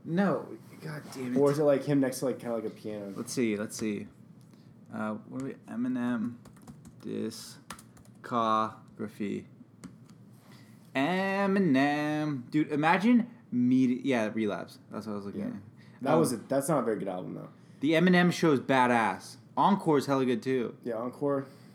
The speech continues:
Speaker 2: Hey, Encore, he was on drugs. Relapse, he was flushed
Speaker 1: That's the
Speaker 2: out.
Speaker 1: best. When he's just pure, just pure
Speaker 2: Nah,
Speaker 1: on
Speaker 2: dude, the
Speaker 1: drugs.
Speaker 2: best, the best one is this,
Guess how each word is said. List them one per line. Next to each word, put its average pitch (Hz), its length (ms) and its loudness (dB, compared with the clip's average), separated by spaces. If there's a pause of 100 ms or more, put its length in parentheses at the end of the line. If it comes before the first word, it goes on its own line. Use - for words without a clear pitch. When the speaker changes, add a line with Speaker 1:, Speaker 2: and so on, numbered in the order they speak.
(680)
Speaker 2:
Hey, 110 100 -8
Encore, 117 480 -4
he 120 120 -4
was 110 140 -6
on 107 240 -8
drugs. 104 500 -8 (360)
Relapse, 175 420 -10
he - 80 -14
was 165 100 -16
flushed - 200 -12
Speaker 1:
That's - 120 -6
the 185 60 0
Speaker 2:
out. 135 100 -2
Speaker 1:
best. 131 680 0 (440)
When 127 180 4
he's 127 180 2
just 123 220 -6
pure, 117 480 -2 (380)
just - 260 -14
pure 131 280 -4
Speaker 2:
Nah, 113 160 2
Speaker 1:
on 104 60 -4
Speaker 2:
dude, 110 100 -2
the - 40 -2
Speaker 1:
drugs. 110 120 -4
Speaker 2:
best, 135 320 -2
the 120 80 -4
best 131 240 -2
one 139 160 0
is 107 140 -4
this, 101 220 -10